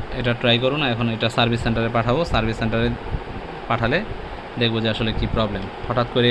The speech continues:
অফ হয়ে যাচ্ছে, ফ্যান চলতেছে, but মাঝখান থেকে হঠাৎ করে অফ হয়ে যাচ্ছে। উইন্ডোজ দেওয়ার সময় প্রপারলি লোড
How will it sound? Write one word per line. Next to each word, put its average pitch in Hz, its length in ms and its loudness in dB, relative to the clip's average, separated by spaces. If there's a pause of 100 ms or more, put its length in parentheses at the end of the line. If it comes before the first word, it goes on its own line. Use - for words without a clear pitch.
অফ 113 140 0
হয়ে 117 140 4
যাচ্ছে, 110 240 0 (520)
ফ্যান 123 180 4 (120)
চলতেছে, 120 460 4
but 110 140 0 (1160)
মাঝখান 123 340 2
থেকে 123 220 4
হঠাৎ 123 280 2
করে 123 120 6 (100)
অফ 113 120 0
হয়ে 117 140 4
যাচ্ছে। 113 260 0
উইন্ডোজ 113 300 2
দেওয়ার 113 220 4
সময় 107 220 0 (640)
প্রপারলি 139 400 4 (120)
লোড 139 160 6